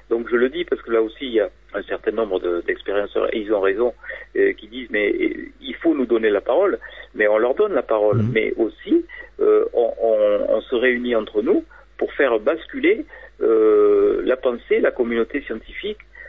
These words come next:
Speaker 1: pour, euh, faire inscrire, comme le dit Johnston, les expériences de mort provisoire dans les chromosomes, euh, de, euh, la science.
Speaker 2: Mhm.
Speaker 1: Il faut que ça soit, euh, reconnu en tant que tel. Et ce n'est pas encore reconnu.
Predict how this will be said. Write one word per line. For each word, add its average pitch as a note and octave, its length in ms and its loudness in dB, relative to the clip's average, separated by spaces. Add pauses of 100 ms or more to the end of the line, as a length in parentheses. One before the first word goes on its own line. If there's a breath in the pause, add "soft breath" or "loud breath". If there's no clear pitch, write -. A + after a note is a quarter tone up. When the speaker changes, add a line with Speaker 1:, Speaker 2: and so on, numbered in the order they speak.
(180)
Speaker 1:
pour, B2+ 360 0 (160)
euh, G#2+ 140 2 (200)
faire B2+ 180 0
inscrire, C#3 600 -2
comme A2 180 -4
le G#2+ 140 -2
dit G#2+ 180 -8
Johnston, A2 520 -2 (420 loud breath)
les A2+ 300 0 (240)
expériences C#3+ 580 0 (160)
de A2+ 60 -10
mort A2+ 180 -2
provisoire G#2+ 540 -4
dans - 100 -4
les A2 140 -6
chromosomes, D#3 720 -2 (420 loud breath)
euh, G#2+ 200 0 (100)
de, B2+ 80 2 (320)
euh, G#2 200 4
la A#2+ 200 0
science. F3 240 -2 (180)
Speaker 2:
Mhm. B2 140 2
Speaker 1:
Il A#2+ 160 2
faut E3 100 2
que D#3 140 -8
ça A2+ 140 -8
soit, E3+ 360 -2 (100)
euh, - 100 0
reconnu E3 540 0 (300 loud breath)
en A2+ 80 0
tant E3+ 160 -2
que E3 120 -2
tel. A2+ 280 0
Et A2+ 220 0
ce C3+ 60 -4
n'est B2 140 2
pas - 180 -2
encore D#3+ 360 0
reconnu. B2+ 440 -4